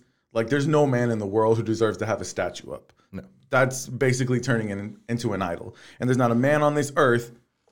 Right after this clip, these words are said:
Speaker 1: who's perfect.
Speaker 2: Yeah.
Speaker 1: There's, take away the, 'cause, you know, a lot of people have said, "Well, what's gonna come down next?" George Washington. Yeah, George Washington did some fucked up shit.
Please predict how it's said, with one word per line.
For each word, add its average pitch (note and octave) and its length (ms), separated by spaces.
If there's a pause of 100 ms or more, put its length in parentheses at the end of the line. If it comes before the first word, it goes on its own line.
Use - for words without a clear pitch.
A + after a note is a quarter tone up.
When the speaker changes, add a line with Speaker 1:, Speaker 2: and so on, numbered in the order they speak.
(180)
Speaker 1:
who's C3 160
perfect. A2+ 520
Speaker 2:
Yeah. A2+ 180 (520)
Speaker 1:
There's, D3 640 (1120)
take E3+ 160
away E3 160
the, D3+ 120
'cause, C3 280
you D3 120
know, A#2+ 200
a - 20
lot C#3 160
of C#3 80
people C3+ 200
have B2+ 100
said, A#2 180
"Well, A2 160
what's B2+ 200
gonna C3 160
come B2+ 200
down A2 220
next?" A#2 300 (260)
George G#2 240
Washington. G2+ 460
Yeah, B2 180
George C3 220
Washington D#3+ 400
did C#3+ 160
some D3+ 120
fucked C3+ 240
up B2 100
shit. B2+ 280